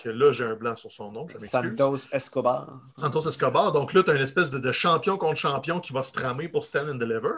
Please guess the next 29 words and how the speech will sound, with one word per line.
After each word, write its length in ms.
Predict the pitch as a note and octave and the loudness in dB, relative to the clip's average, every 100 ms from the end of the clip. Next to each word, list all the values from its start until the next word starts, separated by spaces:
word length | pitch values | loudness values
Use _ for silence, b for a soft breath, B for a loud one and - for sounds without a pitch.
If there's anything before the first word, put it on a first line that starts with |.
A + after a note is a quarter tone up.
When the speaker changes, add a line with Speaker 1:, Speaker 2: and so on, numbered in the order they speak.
| - B B | -8 B B
Speaker 1:
C'est-tu 320 | - C#3 - | -6 -4 0
parce 180 | - - | 0 0
que 220 | D#3+ D3+ | 0 0
ces 160 | D#3 C#3 | 0 4
gars-là 200 | F3+ A#3+ | 4 4
étaient 120 | A3+ | 0
prévus 640 | G#3+ E3 F#3 E3 E3 A#3 | -2 -4 -2 -4 -2 -2
puis 100 | A3 | -2
on 60 | C#3+ | -6
voulait 200 | C3 C3+ | -2 -4
faire 180 | E3 E3 | -2 -4
de 60 | |
quoi 200 | C3 C3 | -4 -4
de 60 | A#2+ | -6
gros 220 | B2 F3+ | -4 -2
à 60 | C#3+ | 0
WrestleMania, 720 | A#2+ B2 B2 B2 A#2+ B2+ A#3 C4+ B B - | 0 -2 -6 -6 -6 -8 -10 -12 B B 0
ou 120 | A3+ | 2
on 60 | E3+ | 2
s'est 140 | D3+ | -2
reviré 360 | B2+ D#3+ E3+ F#3+ | -4 -4 -2 0
sur 140 | D#3+ | 0
un 80 | C#3+ | 0
dix 140 | A#2+ | -2
cents 300 | - F#3+ G#3 | -4 -4 -4
puis 20 | G3 | -4
on 140 | C3+ | -4
a 60 | A#2+ | -4
fait, « 200 | - A#2 | 0 0